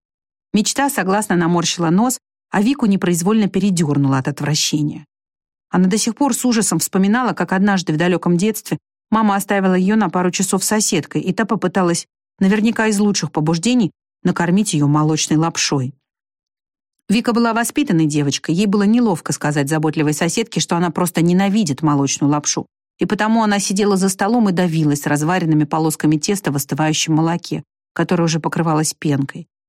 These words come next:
и страдала, как никогда в жизни. Да, противная еда может стать тем ещё наказанием. Тоннель сделал поворот, каменные стены сменились кирпичными, неровный пещерный пол превратился в плиточный, а впереди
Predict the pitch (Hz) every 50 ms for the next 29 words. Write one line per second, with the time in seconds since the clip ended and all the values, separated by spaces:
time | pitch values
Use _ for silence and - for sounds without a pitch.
0 | _ _ - 185 - - - 233 240 220 254 285 285 226 170 - - 202 - -
1 | 247 269 262 - 311 254 294 240 285 226 160 190 180 202 226 220 170 135 - -
2 | - _ _ _ _ _ _ _ _ _ _ _ _ _ _ _ _ _ _ _
3 | _ - 151 151 160 151 143 131 127 139 147 151 - _ _ _ _ _ - 202
4 | 196 190 - 240 233 247 247 240 220 226 202 190 226 226 208 208 208 196 202 -
5 | - - 214 208 208 - - 202 180 175 170 170 - - 180 165 156 - 185 180
6 | 175 165 147 147 151 151 156 160 156 - _ _ _ _ _ _ _ _ _ _
7 | _ _ _ _ _ _ _ _ _ _ _ - 208 214 254 294 302 277 196 214
8 | 220 233 220 202 - 190 170 170 165 170 190 240 - - _ _ _ _ _ _
9 | - 208 214 220 208 214 208 190 - - 208 202 196 - - 196 185 185 175 170
10 | 156 - - 160 160 - 208 214 - - - 214 202 196 190 - _ _ _ _
11 | _ - 196 208 208 214 202 208 208 190 - 208 196 - 208 196 196 202 196 -
12 | 240 240 226 - 180 160 165 160 156 - 165 160 - - 175 - - - 185 208
13 | 233 - 247 - - - 240 269 - 190 170 - - - 185 185 180 170 180 240
14 | 269 277